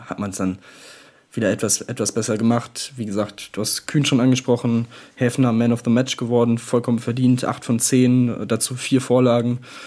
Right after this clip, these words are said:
hat das Spiel komplett an sich gerissen, nachdem er auch ein bisschen gebraucht hat, ähm,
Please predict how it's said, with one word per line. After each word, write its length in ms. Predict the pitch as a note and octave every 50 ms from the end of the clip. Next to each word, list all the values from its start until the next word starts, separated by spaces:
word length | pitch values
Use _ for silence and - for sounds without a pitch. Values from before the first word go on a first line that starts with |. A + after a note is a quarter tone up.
| - - - -
hat 160 | - - - B2
das 60 | -
Spiel 320 | - - C3 B2 B2+ B2
komplett 580 | B2+ - C3 A#2+ A#2+ - - B2 A#2+ - - -
an 160 | A#2+ C3+ C3+
sich 180 | C3+ C3 C3 -
gerissen, 540 | C3 B2 B2+ C3+ B2+ - C#3 B2+ B2+ B2
nachdem 260 | A#2 A#2 A#2+ - B2+ A#2
er 140 | A2+ -
auch 320 | - C#3+ D3 D3 - - - - - - - - _ -
ein 120 | C3+ B2+
bisschen 280 | E3 F#3+ - - F#3 F3
gebraucht 380 | D#3+ D#3+ D#3+ D#3 D#3+ D#3 -
hat, 200 | D#3+ D3 - -
ähm, 580 | - C3+ C#3+ C#3 C#3 C#3+ C#3 C#3 C#3 C3 A#2+